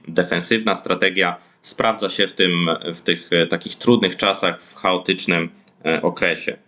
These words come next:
Zysk operacyjny w czwartym kwartale spadł o osiem procent, a zysk netto był o pięćdziesiąt cztery procent niższy,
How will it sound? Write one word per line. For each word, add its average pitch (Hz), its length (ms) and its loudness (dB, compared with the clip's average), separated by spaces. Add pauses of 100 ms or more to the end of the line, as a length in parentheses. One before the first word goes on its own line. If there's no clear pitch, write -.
(360)
Zysk 110 300 0
operacyjny 107 520 2
w 87 60 -10
czwartym 113 420 -2
kwartale 101 460 2
spadł 98 380 2
o 85 220 4 (160)
osiem 101 300 2
procent, 117 460 0
a - 140 0
zysk 98 220 -4
netto 107 280 2
był 95 160 4
o 87 60 4
pięćdziesiąt 92 520 -2 (200)
cztery 92 360 0
procent 87 500 0 (160)
niższy, 110 480 2